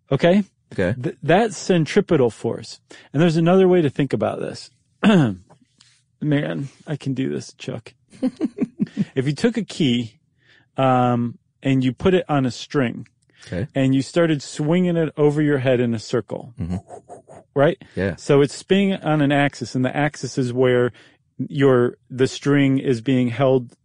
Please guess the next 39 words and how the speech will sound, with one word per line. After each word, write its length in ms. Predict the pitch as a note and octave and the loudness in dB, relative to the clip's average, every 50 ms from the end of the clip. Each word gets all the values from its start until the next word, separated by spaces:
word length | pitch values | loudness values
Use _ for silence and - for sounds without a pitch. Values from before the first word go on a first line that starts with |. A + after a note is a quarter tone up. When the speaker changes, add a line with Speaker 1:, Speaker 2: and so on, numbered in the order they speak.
| _ | _
Speaker 1:
in 300 | - C3 B2 A#2+ B2 A#2 - C3+ | -2 0 0 0 0 -2 -2 -2
the 100 | B2 B2 | -2 0
grip 260 | A2 B2+ C3+ B2+ - C3 | 2 2 2 2 2 0
of 120 | A#2 A2 | -2 0
your 120 | A#2 A#2 G#2 | 0 -2 -2
hand. 300 | - A#2 G#2+ G2 - A2+ | -2 -4 -4 -4 -2 0
That's 220 | C3 C#3 - - | -2 -2 -2 -2
the 160 | - C3+ B2 | 0 2 2
axis 380 | B2 B2 B2+ - - B2+ - - | 2 2 0 -2 -4 -6 -4 -4
of 100 | B2+ A#2 | -4 -4
the 100 | A2 G#2+ | -4 -8
circle. 440 | - - - - - - - - - _ - | -10 -10 -12 -12 -12 -12 -14 -14 -16 _ -6
Speaker 2:
Mm-hmm. 200 | - G2+ F#2+ A2 A2 - - - - - _ _ _ | -4 -2 -2 -2 -4 -6 -8 -20 -20 -20 _ _ _
Speaker 1:
What's 260 | - B2+ D#3+ G3 G3 - | -2 2 2 2 2 2
happening 460 | A3+ A#3 A#3 - G#3+ F#3+ F3 E3 D#3+ | 2 0 2 2 2 2 2 2 2
is 160 | D3 B2 B2 | 0 0 0
that 260 | D3+ F3+ G#3 G3 - | 0 0 0 -2 -6
key 560 | - - - A#3 A3 F3+ C#3 B2 B2 A#2+ - - - | -8 -6 -2 0 0 0 0 0 -2 -4 -6 -6 -2
at 120 | C#3 C#3 | 0 2
any 200 | E3 G3+ A3 A#3 | 2 2 2 0
given 240 | F#3 G#3 F3+ D#3+ C#3 | 0 0 0 0 0
time, 380 | - - - F3 E3 C3+ B2+ - _ - | -2 -2 -2 0 0 0 0 -2 _ -2
it 140 | G#3+ A#3+ - | -2 0 0
just 200 | D4 B3+ - - | -2 -4 -2 -2
wants 240 | A3 G3+ - - - | -2 -2 -2 -2 -4
to 80 | D3 | -2
go 100 | B2+ C3+ | 0 0
straight. 420 | A#2 - - - F3+ C#3+ - - _ _ | -2 -2 -4 -4 -2 -2 -2 -4 _ _
That's 180 | - F3+ F#3 - | -8 -6 -2 0
all 160 | B3+ B3 A#3 G#3 | 2 2 2 2
it 60 | F#3+ | 2
wants, 320 | G#3+ G3 D3 G#2+ - - | 2 2 2 0 0 -2
man. 160 | B2+ A#2+ B2+ | -2 -2 -2
Just 200 | C#3 E3+ D#3+ - | -2 -2 -2 0
let 100 | G#3 G#3 | 0 2
me 80 | G#3+ G#3 | 2 2
go 140 | F3+ F#3+ D#3 | 2 2 0
straight. 360 | - - - G3 D#3 - - _ _ _ _ - - - - _ _ _ | 0 -2 -2 0 0 0 -2 _ _ _ _ -20 -20 -20 -20 _ _ _
Um, 400 | - C#3 C3+ C3+ B2+ B2 B2 A#2+ | 0 2 4 4 2 2 0 -4